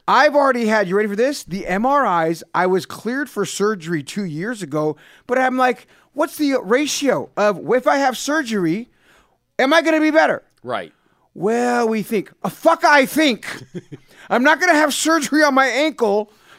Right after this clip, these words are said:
Speaker 1: for
Speaker 2: Well,
Speaker 1: a,
Speaker 2: you know,
Speaker 1: "I
Speaker 2: it's funny.
Speaker 1: think it's gonna
Speaker 2: You know,
Speaker 1: be
Speaker 2: it's funny
Speaker 1: better."
Speaker 2: you say that. I had a sh-, my shoulder was hurting me a couple of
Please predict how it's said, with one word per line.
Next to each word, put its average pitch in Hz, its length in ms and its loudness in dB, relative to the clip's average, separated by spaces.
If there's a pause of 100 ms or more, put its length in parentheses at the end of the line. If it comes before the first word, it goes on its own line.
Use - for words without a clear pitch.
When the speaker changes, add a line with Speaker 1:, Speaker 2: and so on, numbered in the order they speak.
Speaker 1:
for 247 120 2
Speaker 2:
Well, 262 120 6
Speaker 1:
a, - 20 4
Speaker 2:
you 226 60 2
know, 220 60 4
Speaker 1:
"I 254 60 6
Speaker 2:
it's 247 140 2
funny. 240 180 4
Speaker 1:
think 320 180 0
it's 277 140 -2
gonna 269 140 2
Speaker 2:
You - 40 4
know, - 40 2
Speaker 1:
be 262 60 2
Speaker 2:
it's 226 100 0
funny 254 140 4
Speaker 1:
better." 208 120 0
Speaker 2:
you 185 60 -2
say 202 260 -2
that. 185 140 -2
I 160 100 0
had 170 220 -2
a 156 100 -6
sh-, - 160 -14
my 151 140 -10
shoulder 196 360 -4
was 147 200 -8
hurting 139 240 -8
me 139 220 -6
a 139 60 -8
couple 170 300 -8
of 120 60 -12